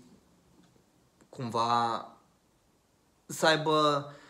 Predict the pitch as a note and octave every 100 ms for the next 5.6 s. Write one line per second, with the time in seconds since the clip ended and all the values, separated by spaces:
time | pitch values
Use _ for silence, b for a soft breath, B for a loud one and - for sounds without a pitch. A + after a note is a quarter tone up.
0 | B - A#3+ A3+ G#3 G3+ F#3 F3+ D3 D3
1 | D#3 D#3+ D#3 - C3+ C3 C3+ F#3 G3 -
2 | D#3 D3+ D3 C3+ A#2+ - E3 D#3 D3 -
3 | - B B B B B D3 D3+ D3+ D3
4 | D#3+ E3+ - A#2+ - A2+ - G#2 - F#2+
5 | F#2 F#2 F2 - -